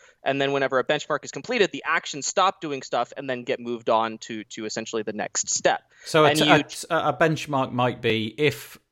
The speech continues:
Speaker 2: if the tag, um, purchased, uh, gardening equipment is applied,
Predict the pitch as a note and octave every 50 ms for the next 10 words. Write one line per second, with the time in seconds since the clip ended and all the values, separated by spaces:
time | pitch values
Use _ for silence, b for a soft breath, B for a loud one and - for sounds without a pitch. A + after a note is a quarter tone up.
0 | _ _ _ _ - C#3+ C3+ C3 - A#2+ A#2 A#2 - - C3+ B2+ A#2+ A2 G2+ G2+
1 | - - b b b b b b b _ - G2+ F#2+ F#2 F#2+ F#2 F#2 F2+ F2+ F2
2 | E2+ E2+ - - D3+ C#3+ C3 - - - A#2+ G#2 - - - - - - - -
3 | G#2+ G2 F#2+ F2+ F2+ F2 F2 B2 A#2 A#2 G#2 G2+ G2+ F#2+ F#2+ - - A#2 - -
4 | G2+ F#2 F2+ F2+ - - A#2 G2+ G2 G2+ - - - G2+ F#2+ F#2 F2+ F2+ F2+ F2